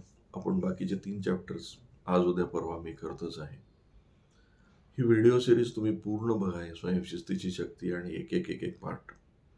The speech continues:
यासारखे आता असंख्य पुस्तकं घेऊन, अ, बरेचसे व्हिडिओज कर-, करणारच आहे.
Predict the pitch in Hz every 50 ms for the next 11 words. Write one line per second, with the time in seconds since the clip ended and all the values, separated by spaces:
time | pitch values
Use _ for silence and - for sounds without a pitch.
0 | _ _ _ _ _ _ _ _ _ _ - _ _ _ _ - - 101 101 98
1 | 110 107 110 - - 120 110 98 - 101 98 95 92 - 95 95 - - 101 -
2 | 95 92 - - 101 95 90 92 95 92 95 98 90 90 87 - - _ _ -
3 | - 92 90 85 82 80 76 - - - _ - 92 92 92 92 90 - - 95
4 | 95 95 95 95 90 82 82 - - 92 95 90 82 82 - - - 95 95 98
5 | 95 92 90 87 - - 78 76 73 -